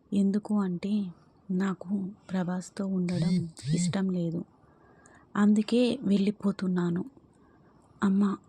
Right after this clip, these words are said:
నన్ను క్షమించు. అక్క, బావ జాగ్రత్తగా ఉండండి.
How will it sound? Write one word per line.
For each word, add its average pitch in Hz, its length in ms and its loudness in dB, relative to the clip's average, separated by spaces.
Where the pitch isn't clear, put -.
నన్ను 208 340 6
క్షమించు. 208 840 2
అక్క, 208 240 -2
బావ 202 460 0
జాగ్రత్తగా 202 720 0
ఉండండి. 190 600 0